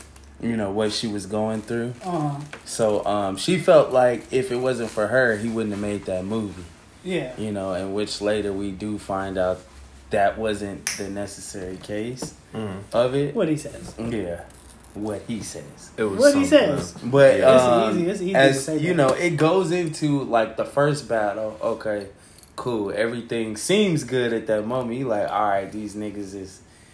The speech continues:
Speaker 1: you know, having a good time."
Speaker 3: It's cool for now.
Speaker 1: And, um, it,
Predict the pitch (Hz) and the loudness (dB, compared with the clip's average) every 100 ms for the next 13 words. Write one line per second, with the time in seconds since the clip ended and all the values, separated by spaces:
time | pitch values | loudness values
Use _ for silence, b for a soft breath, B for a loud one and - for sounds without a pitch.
0 | b - 107 98 85 85 - - 123 117 | b -8 -6 -4 -6 -8 -10 -2 0 0
1 | 110 104 107 - 101 95 92 92 143 120 | -6 -4 -6 -6 -8 -6 -8 -4 0 0
2 | 110 110 104 101 92 98 - 107 104 - | -2 -6 -4 -8 -8 -10 -6 -4 -4 -2
3 | 101 95 92 90 - 76 67 - - - | -2 -2 -4 -8 -12 -14 -16 -16 -16 -16